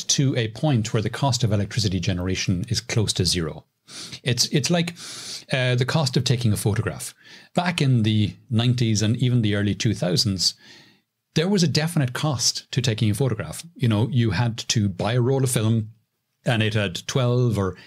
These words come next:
eighteen or twenty-four or sometimes thirty-six photographs you could have on that roll of film. You know, and you loaded them into your camera, and you were very careful to make sure you framed everything absolutely properly, and then you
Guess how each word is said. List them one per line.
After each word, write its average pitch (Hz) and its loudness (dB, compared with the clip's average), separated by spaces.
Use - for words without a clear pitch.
eighteen 117 2
or 107 2
twenty-four 113 0
or 90 -2
sometimes 127 0
thirty-six - 0
photographs 131 -2
you 120 0
could 120 0
have 147 -2
on 117 0
that 117 -2
roll 131 0
of 107 -2
film. 117 0
You 151 0
know, 123 0
and 131 0
you 135 2
loaded 147 2
them 165 4
into 175 2
your 165 0
camera, 123 -2
and 123 4
you 139 2
were 175 2
very 107 2
careful 143 0
to 127 -2
make 143 0
sure 117 0
you 127 2
framed 127 0
everything 131 2
absolutely 131 0
properly, 131 0
and 123 0
then 131 2
you 127 2